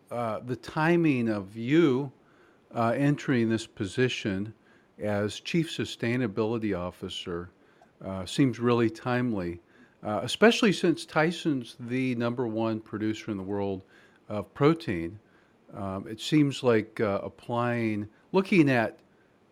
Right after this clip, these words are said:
the protein supply chain, the global protein supply chain, through the lens of sustainability really makes sense. But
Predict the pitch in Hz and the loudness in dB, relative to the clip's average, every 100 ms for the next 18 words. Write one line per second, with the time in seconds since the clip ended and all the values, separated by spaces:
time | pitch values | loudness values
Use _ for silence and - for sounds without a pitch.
0 | _ 120 117 - 147 151 160 - 139 117 | _ -8 -8 4 10 10 8 0 0 0
1 | 110 - - 117 117 - 107 92 95 107 | -2 -8 -4 -2 -2 -2 -6 -4 -4 0
2 | 110 104 95 - 107 - 110 98 98 - | 0 0 -2 -2 -4 -4 -6 -6 -10 -6
3 | 104 104 104 92 92 - - _ _ 156 | -4 -4 -6 -6 -10 -20 -20 _ _ 4
4 | 185 202 165 123 127 139 131 104 92 - | 6 6 4 2 2 2 2 0 -4 -10
5 | - _ _ _ _ _ _ - 95 104 | -16 _ _ _ _ _ _ -8 -6 -6
6 | 117 - - 117 107 98 104 101 98 95 | -8 -8 -2 0 0 0 0 0 -2 -4
7 | 107 127 120 113 104 - 143 - - 131 | -2 0 2 0 -2 0 0 0 0 0
8 | 123 | 0